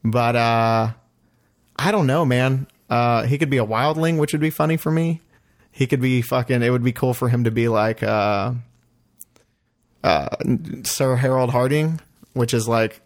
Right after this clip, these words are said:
somebody that hasn't shown up yet in the books or the, uh, or the series, but he's been talked about,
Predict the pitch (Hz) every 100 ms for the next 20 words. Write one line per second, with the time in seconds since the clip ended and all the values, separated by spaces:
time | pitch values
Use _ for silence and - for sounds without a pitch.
0 | - - 123 123 117 120 120 - - 123
1 | 113 120 131 131 127 - _ _ - 135
2 | 131 123 - 110 113 120 131 131 139 -
3 | - - 120 127 135 143 143 139 - 156
4 | 165 170 175 165 127 131 123 117 - 110
5 | 113 160 175 180 -